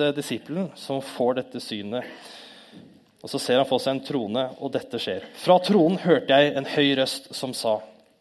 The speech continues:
'Se, Guds bolig er hos menneskene. Han skal bo hos dem, de skal være hans folk, og Gud selv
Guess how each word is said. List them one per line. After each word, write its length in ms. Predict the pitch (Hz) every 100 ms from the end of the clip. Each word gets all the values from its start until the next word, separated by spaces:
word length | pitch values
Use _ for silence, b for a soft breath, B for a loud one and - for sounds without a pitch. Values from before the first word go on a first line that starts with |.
| _ _ _ -
'Se, 400 | - - 151 120 - - B B B B B -
Guds 440 | 170 - - 156 139
bolig 480 | 185 120 107 135 143
er 240 | 127 135 - -
hos 320 | - - -
menneskene. 560 | 135 104 - - 110 120 - _ _ b b b _
Han 100 | 135
skal 240 | 135 - 139
bo 220 | 127 131
hos 320 | - 120 -
dem, 300 | - 160 170 120
de 100 | 123
skal 200 | - 131
være 200 | 120 110
hans 160 | 113 -
folk, 500 | - 143 185 - -
og 160 | 135 127
Gud 240 | 123 143
selv 560 | 151 - - 220 233